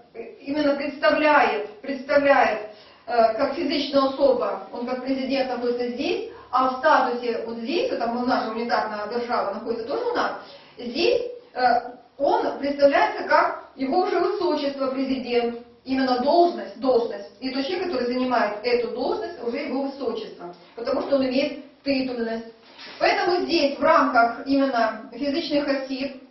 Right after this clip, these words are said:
э, э, корпоративных пенсионариев, иноземцев, мигрантов,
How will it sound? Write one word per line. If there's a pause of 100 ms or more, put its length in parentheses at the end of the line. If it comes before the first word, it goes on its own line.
(460)
э,
э,
корпоративных
пенсионариев,
иноземцев,
мигрантов,